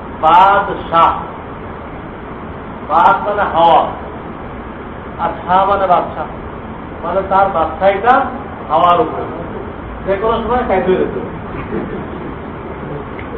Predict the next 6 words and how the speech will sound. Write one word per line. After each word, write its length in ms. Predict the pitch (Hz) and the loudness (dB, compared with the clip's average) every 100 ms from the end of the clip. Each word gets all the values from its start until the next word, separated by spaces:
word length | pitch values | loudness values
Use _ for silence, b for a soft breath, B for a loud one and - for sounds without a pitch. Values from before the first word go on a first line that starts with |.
| - - - - - - - - - - - - | -10 -10 -12 -12 -12 -12 -12 -12 -12 -12 -12 -8
বাদশা 320 | 254 254 - 254 | -2 -2 0 2
আছে 300 | 226 285 254 | 4 6 6
উনি, 200 | 190 196 | 6 2
কিন্তু 840 | - - - - - - - 214 214 | -2 -8 -10 -10 -12 -10 -6 -2 0
কখন 360 | 190 - 247 240 185 | 0 0 -2 2 2
থাকবে, 400 | 190 196 160 | 4 4 4